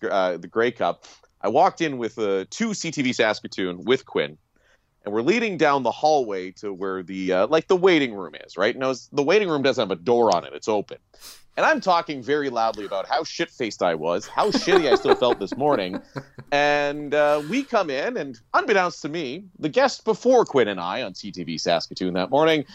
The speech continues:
Speaker 1: was Troy Cooper, the chief of police for Saskatoon.
Speaker 2: Oh, cool.
Speaker 1: So I'm, like, talking and, and kind of giving, like, Troy's, like,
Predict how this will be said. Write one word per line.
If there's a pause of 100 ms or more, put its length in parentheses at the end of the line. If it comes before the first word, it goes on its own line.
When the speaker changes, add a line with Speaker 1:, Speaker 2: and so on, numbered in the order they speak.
(260)
Speaker 1:
was
Troy
Cooper,
the
chief
of
police
for
Saskatoon. (580)
Speaker 2:
Oh,
cool. (1000)
Speaker 1:
So
I'm,
like, (300)
talking
and,
and
kind
of
giving,
like, (920)
Troy's,
like,